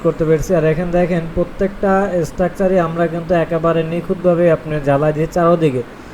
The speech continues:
আপনি যদি দেখে থাকেন প্রত্যেকটা বক্সের খুঁটির যে জ্বালাইগুলো চারোদিকে জ্বালাই করা হয়েছে। অন্যান্য জায়গা দেখবেন দুই পাশে জ্বালাই করা হয়, কিন্তু আমরা কিন্তু চারো সাইডে জ্বালাই করছি, অর্থাৎ একটা বক্সের যে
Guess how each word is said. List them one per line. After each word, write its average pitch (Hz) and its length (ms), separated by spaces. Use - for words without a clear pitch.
আপনি 151 220
যদি 175 180
দেখে 170 160
থাকেন 185 300
প্রত্যেকটা 180 440
বক্সের 165 380
খুঁটির 165 340
যে 165 100
জ্বালাইগুলো 156 500
চারোদিকে 175 680
জ্বালাই 147 300
করা 147 220
হয়েছে। 127 200
অন্যান্য 156 380
জায়গা 170 220
দেখবেন 160 360
দুই 160 200
পাশে 165 260
জ্বালাই 151 320
করা 143 180
হয়, 135 160
কিন্তু 151 180
আমরা 151 260
কিন্তু 165 340
চারো 165 460
সাইডে 156 240
জ্বালাই 143 300
করছি, 139 260
অর্থাৎ 151 320
একটা 151 280
বক্সের 143 380
যে 170 80